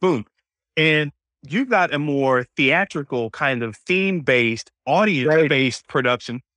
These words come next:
Speaker 1: So along, along with me being from Florida and, you know, having roots in Louisiana and whatever, very American kind of Southern thing,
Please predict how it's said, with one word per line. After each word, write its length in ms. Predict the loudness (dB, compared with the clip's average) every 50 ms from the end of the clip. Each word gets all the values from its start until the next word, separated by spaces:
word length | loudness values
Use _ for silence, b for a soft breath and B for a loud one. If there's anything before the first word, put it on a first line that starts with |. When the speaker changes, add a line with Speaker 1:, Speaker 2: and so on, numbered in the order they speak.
| _
Speaker 1:
So 300 | _ -2 0 0 0 -2 _ 0
along, 380 | 2 2 4 2 2 0 -2 _ _
along 340 | -2 0 2 2 2 2 2
with 200 | 0 0 -2 -2
me 220 | -6 -6 -6 -6
being 320 | -4 -4 -4 -4 -4 -6 -6
from 280 | _ -2 -2 -2 -2
Florida 640 | -4 -2 -2 0 2 2 2 0 0 -2 -2 -4 -6 _ _ _ _ _ _ -4
and, 480 | -2 0 2 2 2 0 -2 -2 -2
you 60 | -2
know, 200 | -2 0 -2 -2 -2
having 280 | -2 -4 -4 -4 -4
roots 240 | -4 -4 -4 -4 -4
in 140 | -4 -2 0
Louisiana 680 | 0 0 0 0 0 0 2 2 0 0 0 -2 -2
and 200 | -2 -4 -6 -2
whatever, 440 | -2 0 0 0 0 -2 -6 -10 _ _ _ _ _ _ _ _ _ _ _ _ _
very 280 | -6 -2 0 2 2 2
American 520 | 2 2 2 4 2 2 0 -2 -6 -6 -6
kind 280 | -4 -4 -2 -2 -2
of 120 | -4 -8 -6
Southern 380 | -2 -2 0 0 -2 -4 -6
thing, 420 | -4 _ 0 0 0 0 -4 -6